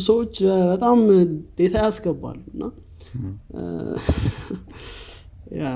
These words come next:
Speaker 1: እሱ
Speaker 2: ያ፣
Speaker 1: ይመስላል።
Speaker 2: የትኛውን አክተር ትመስላለህ ምናምን፣ እንደዚህ፣ እንደዚህ አይነት ነገር።
Speaker 1: አዎ፣ የትኛውን፣ «በስንት ዓመት ሚሊዮነር ትሆናለህ?» ምናምን።
Speaker 2: <laughs> አዎ፣ እንደዚህ፣ ያ፣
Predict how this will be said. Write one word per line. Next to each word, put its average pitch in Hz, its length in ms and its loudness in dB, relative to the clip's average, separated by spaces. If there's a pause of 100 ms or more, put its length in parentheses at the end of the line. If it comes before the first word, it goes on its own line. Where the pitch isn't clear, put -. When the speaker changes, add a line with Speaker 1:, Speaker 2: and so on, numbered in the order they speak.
(320)
Speaker 1:
እሱ - 160 -18
Speaker 2:
ያ፣ 82 80 -10
Speaker 1:
ይመስላል። 110 240 10
Speaker 2:
የትኛውን 110 480 6
አክተር 107 300 2
ትመስላለህ 117 720 2
ምናምን፣ 82 380 -6 (200)
እንደዚህ፣ 92 320 -4
እንደዚህ 85 260 -2
አይነት - 200 -6
ነገር። - 220 -2
Speaker 1:
አዎ፣ 143 240 2 (100)
የትኛውን፣ - 480 -8 (1080)
«በስንት 175 300 0
ዓመት 175 300 4 (160)
ሚሊዮነር 160 420 2
ትሆናለህ?» - 480 -10
ምናምን። - 320 -12
Speaker 2:
<laughs> - 1500 -6
አዎ፣ 92 220 4
እንደዚህ፣ 113 400 2 (840)
ያ፣ 92 120 0